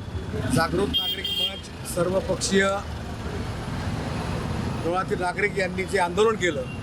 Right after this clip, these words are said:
आणि त्या आंदोलनाच्या अनुषंगानं मुख्याधिकाऱ्यांवरती आजपर्यंत कुठलीही कारवाई झालेली दिसत नाही. आज या ठिकाणी या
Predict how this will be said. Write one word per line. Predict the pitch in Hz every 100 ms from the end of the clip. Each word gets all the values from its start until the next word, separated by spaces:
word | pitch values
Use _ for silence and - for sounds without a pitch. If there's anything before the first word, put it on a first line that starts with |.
| - - - - - - - - - -
आणि | 170 -
त्या | 220
आंदोलनाच्या | 214 202 208 214 214 220 214 208 - - - -
अनुषंगानं | 170 208 196 196 208 214 214 214 - - - - - - - - - 165
मुख्याधिकाऱ्यांवरती | 180 214 196 196 208 214 175 214
आजपर्यंत | 185 - 208
कुठलीही | 180 208 185 196
कारवाई | 202 190 190 196
झालेली | 165 160 185
दिसत | 185 165 233 -
नाही. | 180 156 - - - - - - - - - - - - 170
आज | 202 190
या | 208
ठिकाणी | 196 190 214 220 220 214 - - - - - - - - - - - - - 156
या | 190 214 214 208